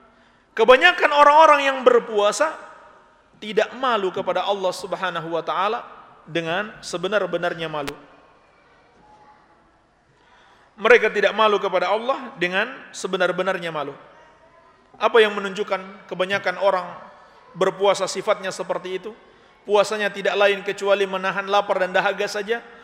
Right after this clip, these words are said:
tidak menjaga kepalanya, tidak menjaga pandangannya, pendengarannya, penglihatannya, tidak menjaga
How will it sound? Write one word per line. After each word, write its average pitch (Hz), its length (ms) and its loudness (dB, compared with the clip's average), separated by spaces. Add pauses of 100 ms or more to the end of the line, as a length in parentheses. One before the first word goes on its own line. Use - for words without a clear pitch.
(200)
tidak 220 280 4
menjaga 220 520 4
kepalanya, 220 720 2 (300)
tidak 233 260 2
menjaga 233 480 2
pandangannya, 226 840 0 (400)
pendengarannya, 233 960 4 (720)
penglihatannya, 233 1000 0 (540)
tidak 226 320 4
menjaga 240 640 2